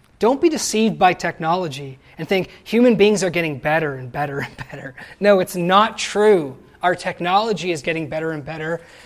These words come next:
but we remain ethical infants. We remain immoral. We have not made strides forward in morality. The poet Schiller com-, uh, wrote this in one of his poems, "Sunk in vilest degradation,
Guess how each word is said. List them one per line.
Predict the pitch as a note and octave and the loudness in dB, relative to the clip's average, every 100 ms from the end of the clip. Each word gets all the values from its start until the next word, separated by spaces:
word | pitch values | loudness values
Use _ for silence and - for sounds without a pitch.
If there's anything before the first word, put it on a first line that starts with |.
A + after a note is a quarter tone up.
| - | -2
but | G3+ F3+ | 0 4
we | G3 | 2
remain | F3+ F3 F#3 G#3 A#3+ B3 A#3 - | 2 2 2 4 6 4 2 2
ethical | G#3+ A3 A3+ A3 A3 | 0 2 -4 -2 -4
infants. | G#3+ F#3 F3 D3+ C#3 - - - - | -2 -6 -6 -8 -10 -12 -16 -14 -2
We | F#3+ | 2
remain | F#3 F#3+ F#3+ G3+ G#3+ A3 G#3+ - - - | 4 4 4 2 4 2 0 -4 -12 0
immoral. | G#3 G3+ G3+ G3+ D#3+ C3 - | 2 6 4 4 2 0 -2
We | F#3 | -2
have | F#3 E3+ | 0 0
not | E3+ F3+ G3 A3+ G#3 | 0 2 2 2 0
made | G3 F#3 | -2 -2
strides | - F#3 E3+ D3+ | -4 -2 -2 -4
forward | - F3 D#3+ D#3+ D#3+ - - | -4 -2 2 0 -2 -18 -10
in | E3+ D#3 | -4 -2
morality. | D#3 D3+ D3+ D3 C3+ C3+ - _ _ _ _ _ _ _ _ | 0 -2 -2 -6 -12 -16 -20 _ _ _ _ _ _ _ _
The | - | -12
poet | - F#3+ F#3+ G3+ - - | -4 4 4 4 -2 -14
Schiller | - - G3 F#3 F#3 F3+ - _ _ | -8 -2 0 2 2 0 -8 _ _
com-, | - F3 F#3 - | -2 0 0 -2
uh, | D#3+ D#3 | -2 0
wrote | E3+ G3 F#3+ | 4 4 4
this | F#3+ E3+ - | 0 0 -2
in | |
one | E3+ E3+ | -2 -2
of | E3+ | -2
his | D#3+ | -4
poems, | - D#3 C#3+ C3+ - - - | -2 -2 -2 -6 -12 -20 -18
"Sunk | - - - G3+ A#3 A#3 - | -4 -2 4 4 4 0 -4
in | F#3+ F3 | -4 -4
vilest | C3 C3+ D#3+ G3+ G3+ G3+ F#3+ - D3 | -4 0 2 2 2 -2 -4 -12 -8
degradation, | F3+ F3+ E3 F3+ D3+ E3 D#3 D#3+ D#3 | -4 -4 -4 -4 -2 -4 -4 -6 -6